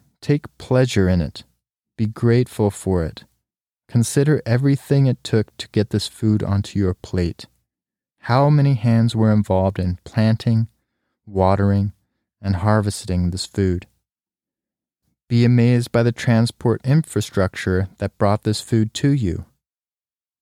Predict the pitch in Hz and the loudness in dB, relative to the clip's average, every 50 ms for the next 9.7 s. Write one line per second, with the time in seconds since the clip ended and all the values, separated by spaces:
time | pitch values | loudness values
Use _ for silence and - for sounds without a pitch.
0 | _ _ _ 117 117 113 113 - 127 120 123 - - 123 120 117 - 127 117 113 | _ _ _ -2 -2 0 0 2 0 0 0 -2 -2 -2 -2 0 0 0 0 0
1 | - - - 131 127 127 - - 123 123 - - 113 113 - - - 127 123 127 | -2 -4 -2 0 0 0 0 -2 -2 -2 0 0 -2 -2 -2 -2 -2 -2 -2 0
2 | - 127 127 127 - - 127 117 - - 123 117 - - - - 120 131 135 135 | 0 0 -2 -2 -2 -4 -6 -6 -4 -4 -4 -4 -4 -8 -6 -4 0 0 0 0
3 | 127 117 110 - - - - 120 117 117 113 - - - 131 127 139 139 131 110 | -2 -4 -6 -6 -8 -8 -4 -2 -2 -2 -4 -6 -6 -2 0 0 0 0 0 -2
4 | 92 87 - 95 - _ _ _ _ _ _ _ _ _ _ _ _ _ _ _ | -4 -4 -6 -10 -14 _ _ _ _ _ _ _ _ _ _ _ _ _ _ _
5 | _ _ _ _ - 113 117 123 135 139 156 156 151 - - 127 120 - - _ | _ _ _ _ -2 0 2 2 2 0 0 -2 -2 -2 -2 -4 -4 -4 -8 _
6 | - - 117 113 117 120 120 123 - - - 131 131 135 131 127 127 117 104 101 | -10 -4 -2 0 2 2 2 0 -2 -2 -2 0 0 2 2 2 2 4 2 2
7 | 98 98 98 101 98 95 90 92 92 - - - 110 110 110 - 123 127 123 110 | 2 0 0 0 0 0 0 -2 -2 -4 -4 -2 -2 -2 0 0 0 0 0 0
8 | 117 110 104 107 - 110 - _ - - 110 104 101 - - - 98 98 - - | 0 0 0 0 -2 -6 -8 _ -6 -2 0 0 0 -2 0 0 0 0 0 -2
9 | 98 92 - - - 85 82 80 76 82 - - - - | -4 -4 -6 -6 -6 -6 -4 -4 -6 -6 -10 -12 -16 -20